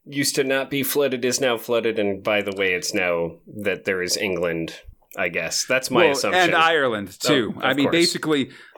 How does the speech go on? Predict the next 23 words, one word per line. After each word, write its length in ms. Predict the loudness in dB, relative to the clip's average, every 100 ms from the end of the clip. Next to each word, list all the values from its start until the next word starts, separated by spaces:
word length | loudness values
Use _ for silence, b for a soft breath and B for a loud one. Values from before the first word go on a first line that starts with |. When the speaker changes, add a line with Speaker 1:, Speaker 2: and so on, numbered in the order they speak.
| B
Speaker 2:
like, 180 | -2 0
this 160 | 0
whole 140 | 0 0
place 200 | 0 0
was 120 | -2
ta-, 180 | 0 2
this 140 | 2 0
whole 80 | 2
thing 120 | 2
was 120 | 2
taking 180 | 0 0
place 300 | 0 0 2
in 100 | 2
the 120 | 4
Irish 420 | 4 2 0 0 0
Sea, 200 | 0 0
you 120 | 0
know, 100 | 0
between 420 | 0 2 4 4
Speaker 1:
Ooh. 40 | 4
Speaker 2:
Ireland 440 | 2 0 0 0
and 100 | 0
England. 420 | 2 0 -2 -4